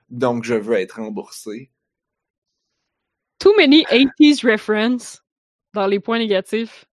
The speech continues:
Speaker 2: OK. C'est vraiment si grave que ça ?
Speaker 1: J'en ai même pas remarqué.
Speaker 2: Quoi ? Des, des références des années quatre-vingts dans le jeu ? Oh mon Dieu.
Speaker 1: Dans quoi ? Ah, tu veux dire
Speaker 2: Dans
Speaker 1: dans, dans
Speaker 2: Thimbleweed Park.
Speaker 1: Thimbleweed ?
Speaker 2: Ouais, ouais, ouais.
Speaker 1: Ah, ah, ah, ah, je pensais dans
Speaker 2: Fucking
Speaker 1: Virginia.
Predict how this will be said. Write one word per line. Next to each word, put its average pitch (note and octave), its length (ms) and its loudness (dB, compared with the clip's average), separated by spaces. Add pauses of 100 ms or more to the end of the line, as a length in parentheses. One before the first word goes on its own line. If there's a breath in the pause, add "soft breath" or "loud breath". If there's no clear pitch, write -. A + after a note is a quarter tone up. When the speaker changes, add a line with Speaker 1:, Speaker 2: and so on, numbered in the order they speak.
(540)
Speaker 2:
OK. - 200 -8 (1000)
C'est - 260 -4
vraiment A#3+ 380 0
si - 300 -10
grave A3+ 400 0
que G#3 140 -2
ça ? G#3+ 300 -4 (1000)
Speaker 1:
J'en F2 280 -14
ai F2 60 -12
même F2 280 -12
pas G2 140 -12
remarqué. - 500 -18 (1000)
Speaker 2:
Quoi ? A3 340 -4
Des, F#3 260 -4
des F#3+ 140 -2
références G3+ 380 -6
des G3+ 120 -6
années G3 140 -6
quatre-vingts G3+ 340 -6
dans G#3+ 100 -6
le G3+ 60 -8
jeu ? B3+ 220 -4
Oh F3+ 160 -4
mon E3+ 240 -6
Dieu. F3+ 360 -6 (720)
Speaker 1:
Dans G#2 180 -4
quoi ? A2+ 240 -4 (280)
Ah, C#3 200 4 (100)
tu C3+ 100 -14
veux C3+ 60 -2
dire B2+ 140 0
Speaker 2:
Dans A2+ 200 2
Speaker 1:
dans, - 200 0
dans G#3 40 6
Speaker 2:
Thimbleweed G#3 40 6
Park. - 0 -
Speaker 1:
Thimbleweed ? G#3 680 -4 (160)
Speaker 2:
Ouais, A3 160 4
ouais, G#3+ 220 4
ouais. G#3 160 2
Speaker 1:
Ah, D#3+ 40 4
ah, C#3+ 280 6
ah, A2 340 2
ah, F#2+ 40 -4
je - 80 -14
pensais - 200 -6
dans A2 80 -4
Speaker 2:
Fucking C#3+ 160 -4
Speaker 1:
Virginia. G#2 600 -6